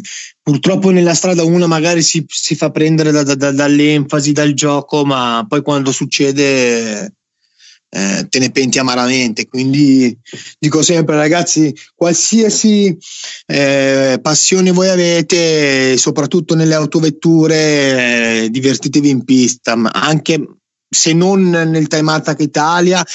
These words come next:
esistono comunque, mh, giornate dove le piste proprio le dedicano a, a, a chi va lì con la propria vettura, eh.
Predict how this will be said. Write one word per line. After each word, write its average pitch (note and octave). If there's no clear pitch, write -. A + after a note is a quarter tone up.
esistono D3
comunque, D3+
mh, B2+
giornate D3+
dove C3+
le D3
piste D3
proprio C#3+
le C#3+
dedicano C3
a, A#2
a, -
a G#2+
chi C#3+
va C3+
lì C3
con D3
la C#3+
propria C3
vettura, B2
eh. B2+